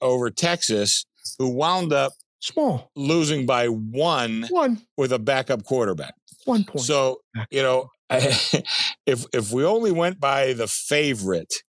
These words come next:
Speaker 1: remember,
Speaker 2: Uh-huh.
Speaker 1: like, in the old days, we voted at the end of the year. There was no pla-, there was no even B C S, no nothing. Alabama would have about twenty-seven national championships in a row, or however many years Nick Saban was there,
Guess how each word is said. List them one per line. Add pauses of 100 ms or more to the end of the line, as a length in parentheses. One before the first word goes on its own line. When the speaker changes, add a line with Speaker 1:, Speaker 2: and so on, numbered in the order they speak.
(160)
Speaker 1:
remember,
Speaker 2:
Uh-huh.
Speaker 1:
like,
in
the
old
days,
we
voted
at
the
end
of
the
year.
There
was
no
pla-,
there
was
no
even
B
C
S,
no
nothing. (840)
Alabama
would
have
about
twenty-seven (140)
national
championships
in
a
row, (240)
or
however
many
years
Nick
Saban
was
there,